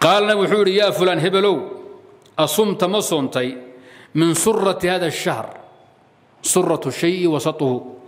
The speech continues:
سرة الشيء وسطه. Shayga xuduntiisu waa bartamihiisa. Shayga xuduntiisu waa bartamaha.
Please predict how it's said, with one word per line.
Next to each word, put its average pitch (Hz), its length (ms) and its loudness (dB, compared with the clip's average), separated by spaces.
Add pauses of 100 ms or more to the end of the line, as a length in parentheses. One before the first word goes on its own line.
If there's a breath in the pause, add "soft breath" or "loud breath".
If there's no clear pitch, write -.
(420)
سرة 156 340 0
الشيء 170 460 -2
وسطه. 127 580 -4 (1120 loud breath)
Shayga 170 440 2
xuduntiisu 143 920 0 (240)
waa 147 200 2
bartamihiisa. 151 720 -2 (1600)
Shayga 147 520 0
xuduntiisu 151 680 0 (580 loud breath)
waa 135 200 2
bartamaha. 135 760 0